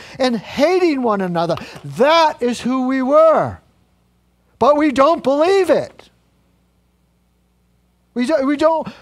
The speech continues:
we don't want to own that. That's what we once were. People that are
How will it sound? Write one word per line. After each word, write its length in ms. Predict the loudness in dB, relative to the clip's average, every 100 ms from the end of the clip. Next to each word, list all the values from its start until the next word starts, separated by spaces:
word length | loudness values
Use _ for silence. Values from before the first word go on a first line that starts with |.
| -6
we 120 | -2
don't 200 | 0 2
want 180 | 2 0
to 60 | 0
own 540 | 0 0 2 0 0
that. 640 | 0 0 0 -4 -10 -20 -20 _ _ _ _ _ _ _ _ _ _ _ _ _ _ _ _ _ _ _ _ _ _ _ _ -4
That's 260 | -2 -2
what 240 | 0 0 0
we 160 | -2
once 440 | -2 0 -2 -4 -6
were. 540 | -2 0 0 -2 -6 -12 _ _ _ _ _ _ _ _ _ _ _ _ _ _
People 360 | -6 -4 -2 -2
that 220 | 0 0
are 300 | 0 -2 -4